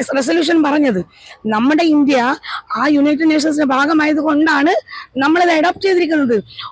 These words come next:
ഒ-, പിന്നെ ആ തെരുവ് നായ ജയി-, ഈ ഇന്നലെ വന്ന ഈ തെരുവ് നായ അത് ജനിക്കാനുള്ള കാരണം ഈ ഏരിയയിലെ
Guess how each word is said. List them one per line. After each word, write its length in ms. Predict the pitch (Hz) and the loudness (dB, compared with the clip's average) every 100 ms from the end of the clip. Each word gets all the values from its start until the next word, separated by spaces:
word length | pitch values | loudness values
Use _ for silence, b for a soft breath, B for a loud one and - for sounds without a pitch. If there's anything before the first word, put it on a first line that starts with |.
| - | -10
ഒ-, 100 | 254 _ | -10 _
പിന്നെ 220 | 370 359 302 320 | 0 2 2 0
ആ 40 | 415 | -2
തെരുവ് 220 | 370 370 370 | 0 0 2
നായ 120 | 370 320 | 2 2
ജയി-, 220 | 285 320 - - 320 | 2 0 -2 -4 0
ഈ 40 | 392 | 2
ഇന്നലെ 300 | 370 370 403 392 | 4 2 2 2
വന്ന 200 | 349 349 | 2 2
ഈ 40 | 349 | 2
തെരുവ് 200 | 311 302 285 | 0 0 -2
നായ 180 | 220 196 B B B | -2 -4 B B B
അത് 100 | 294 349 294 | -2 0 2
ജനിക്കാനുള്ള 500 | 320 339 370 359 349 302 | 0 0 0 0 -2 -2
കാരണം 320 | 277 269 294 B B B 247 311 | 0 0 -2 B B B -4 0
ഈ 20 | 381 320 | 2 2
ഏരിയയിലെ 360 | 302 294 277 | 2 2 2